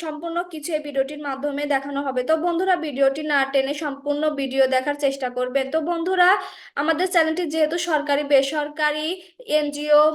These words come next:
কোনো কোম্পানির চাকরি সার্কুলার দেওয়া মাত্রই আপলোড করা হয়,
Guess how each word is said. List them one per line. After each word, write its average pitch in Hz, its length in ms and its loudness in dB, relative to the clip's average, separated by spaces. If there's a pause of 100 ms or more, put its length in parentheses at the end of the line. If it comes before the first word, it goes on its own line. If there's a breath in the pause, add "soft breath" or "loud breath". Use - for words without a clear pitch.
(100)
কোনো 294 280 -2
কোম্পানির 285 480 -4
চাকরি 285 340 -4
সার্কুলার 285 560 -2
দেওয়া 269 200 2
মাত্রই 254 520 0
আপলোড 285 380 -2
করা 285 220 -2
হয়, 302 220 -2